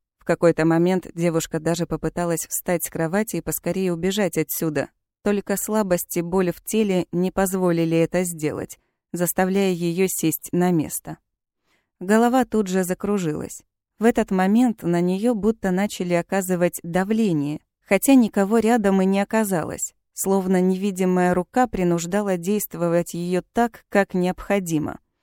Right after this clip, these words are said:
Что-то из области фантастики, не правда ли? Но Лера никогда не верила в сказки и сейчас не желала искать в собственной уязвимости несуществующую причину,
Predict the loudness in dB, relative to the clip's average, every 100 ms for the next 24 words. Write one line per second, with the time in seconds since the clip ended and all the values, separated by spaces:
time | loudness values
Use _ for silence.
0 | _ _ _ -10 -4 2 2 4 4 4
1 | 0 -2 -2 -2 -2 -4 -6 -8 -6 -2
2 | -2 -2 -2 -2 -6 -8 -12 _ _ _
3 | _ -2 2 4 4 4 2 2 -2 2
4 | 2 4 2 0 2 0 -2 -8 -8 -10
5 | -12 -12 -14 _ -6 -2 -2 0 -2 0
6 | 0 0 0 -2 -2 -2 -2 -2 -4 -2
7 | -4 -4 -2 2 2 2 0 -2 -2 0
8 | -2 -4 -6 -4 -2 0 -2 -4 -6 -6
9 | -2 -2 -2 -2 -2 -2 -4 -2 -2 -2